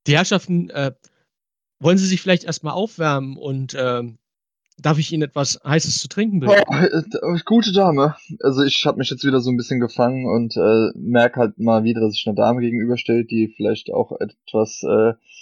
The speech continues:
Speaker 2: schon reifer als reif ist, aber dennoch ist es eine Frau, man muss ihr Respekt entgegenbringen. Ah, meine, äh, liebreizende Dame, ich hätte gerne einen Weinbrand, wenn Sie einen hätten.
Speaker 1: Äh, selbstverständlich, die Herrschaften. Äh, darf ich Sie ins R-, Raucherzimmer begleiten? Dort ist der Kamin an.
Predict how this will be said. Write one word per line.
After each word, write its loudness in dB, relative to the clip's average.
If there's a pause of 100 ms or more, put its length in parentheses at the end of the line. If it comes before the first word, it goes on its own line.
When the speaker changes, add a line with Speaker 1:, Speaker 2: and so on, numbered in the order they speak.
(520)
Speaker 2:
schon 0
reifer 4
als 2
reif 4
ist, -4
aber 2
dennoch 2
ist -4
es -14
eine -6
Frau, 2
man 0
muss -2
ihr 4
Respekt 0
entgegenbringen. -2 (440)
Ah, 2
meine, 2
äh, -2 (100)
liebreizende 0
Dame, 4
ich 0
hätte 2
gerne 2
einen 0
Weinbrand, 0
wenn -2
Sie 0
einen -4
hätten. -8 (1200)
Speaker 1:
Äh, 4
selbstverständlich, 0
die -4
Herrschaften. -4 (340)
Äh, 4
darf 2
ich 0
Sie 2
ins -2
R-, -10
Raucherzimmer -2
begleiten? -6
Dort -8
ist -8
der -6
Kamin 0
an. -6